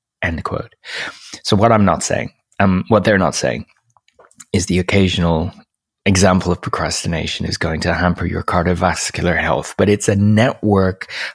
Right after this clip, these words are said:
a web, a system of, uh, avoidance-based responses that are bad for us. So avoidance is rarely, if ever, helpful. It's rarely, if ever, sustainable.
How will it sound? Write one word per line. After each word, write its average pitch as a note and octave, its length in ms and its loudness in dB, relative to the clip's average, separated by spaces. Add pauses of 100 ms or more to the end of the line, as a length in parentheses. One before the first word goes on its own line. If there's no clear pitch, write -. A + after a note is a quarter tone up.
a F#2+ 100 2
web, G2+ 640 2 (340)
a F2+ 80 -2
system F#2 920 0
of, F2+ 320 -2
uh, E2+ 320 -2
avoidance-based F#2+ 960 2
responses - 680 -6
that - 260 -4
are A2+ 60 2
bad F2 420 -2
for - 360 -6
us. - 220 -8 (300)
So F#2+ 160 -2
avoidance G#2+ 520 2
is F#2 220 0 (560)
rarely, F#2+ 760 2
if - 200 -4
ever, E2+ 200 0
helpful. - 540 -8 (280)
It's - 140 -10
rarely, F#2 760 2
if F#2 180 -2
ever, F2+ 180 -2
sustainable. F#2+ 720 -4